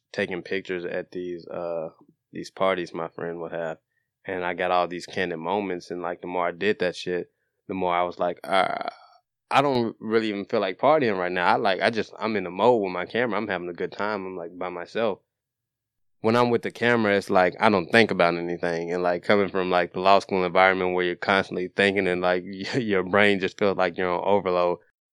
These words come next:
Coming from that environment to something where literally my, my brain just kinda, like, it feels like it shuts off and I go on autopilot. Th-, that's something that, like, is invaluable to me. And so I started off shitty, like, like a lot of people do and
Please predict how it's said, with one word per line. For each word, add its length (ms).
Coming 260
from 220
that 160
environment 540
to 80
something 380
where 200
literally 360
my, 340
my 220
brain 300
just 200
kinda, 200
like, 180
it 180
feels 220
like 160
it 100
shuts 340
off 180
and 100
I 60
go 220
on 80
autopilot. 680
Th-, 180
that's 280
something 360
that, 180
like, 220
is 240
invaluable 640
to 60
me. 200
And 160
so 340
I 100
started 420
off 200
shitty, 480
like, 240
like 240
a 40
lot 220
of 80
people 300
do 260
and 140